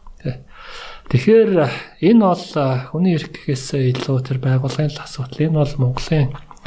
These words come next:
бас, а, төрийн одоо буруу тогтолцоонуудын л нэг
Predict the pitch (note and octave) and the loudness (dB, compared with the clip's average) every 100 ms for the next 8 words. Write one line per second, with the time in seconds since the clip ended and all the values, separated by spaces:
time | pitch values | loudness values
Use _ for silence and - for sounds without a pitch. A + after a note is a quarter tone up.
0 | - - - - - - - - - - | -16 -16 -16 -16 -16 -18 -20 -20 -20 -12
1 | - - - C3 - - D3+ E3+ E3 B2+ | -6 -4 -2 -4 -6 -4 2 4 4 0
2 | - C3+ - - - C3 D3 D#3+ B2 - | -2 -4 -4 -10 -6 0 2 2 0 -10
3 | - - - - - D3 C#3+ C#3 D#3+ D3+ | -16 -12 -12 -10 -2 0 0 0 0 2
4 | C#3 B2+ | 2 4